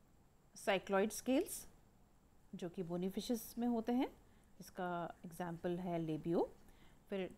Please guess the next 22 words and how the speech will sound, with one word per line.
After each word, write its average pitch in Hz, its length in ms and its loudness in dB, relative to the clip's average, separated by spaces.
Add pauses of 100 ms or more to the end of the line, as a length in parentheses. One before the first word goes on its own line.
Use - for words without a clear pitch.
(140)
ctenoid 233 360 4
scales 196 520 2 (160)
बहुत 175 140 -6
सारे 175 200 -2
fishes 180 380 -2
में 196 80 0
present 190 380 2
होते 202 180 -2
हैं 226 160 0
और 180 280 -2
ganoid। 165 580 0 (1160)
ये 330 100 4
सारे 247 440 2
जो 330 140 -2
scales 202 500 0
हैं 185 200 0
ये 240 200 4
body 180 320 4
के 233 120 -2
ऊपर 220 240 -2
एक 254 80 0
protective 202 580 -2